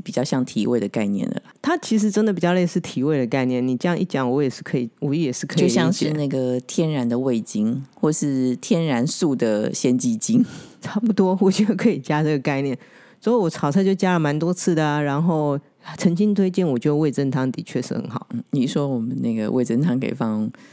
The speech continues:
Speaker 1: 这个我们未来的一号的玛莎拉。
Speaker 2: 嘿，对。
Speaker 1: 其实啊，这个就像在书里面也有提到的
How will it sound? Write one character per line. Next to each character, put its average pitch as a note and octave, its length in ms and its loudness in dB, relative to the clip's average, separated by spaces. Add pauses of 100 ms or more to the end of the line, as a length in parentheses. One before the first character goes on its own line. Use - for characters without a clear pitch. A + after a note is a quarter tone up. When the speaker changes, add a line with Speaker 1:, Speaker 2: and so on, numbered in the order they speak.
(120)
Speaker 1:
这 - 140 -4
个 C3+ 100 0
我 A2 60 0
们 A2 140 2 (100)
未 D3 180 2
来 A2+ 180 -4
的 A2+ 100 -4
一 A#2 180 -4
号 B2+ 240 -4
的 A#2+ 100 -10
玛 B2+ 160 -2
莎 - 240 -6
拉。 - 240 -8
Speaker 2:
嘿， F#3 160 2
对。 F3 400 0
Speaker 1:
其 - 160 0
实 C4 160 0
啊， G#3 320 2 (140)
这 A#3 100 0
个 G3 100 2
就 D3 160 2
像 C3 380 2
在 C3+ 180 2
书 D3 180 2
里 C#3 100 2
面 B2 160 4
也 A#2+ 60 2
有 F#2+ 100 0
提 - 180 -4
到 A2 220 0
的 - 260 -2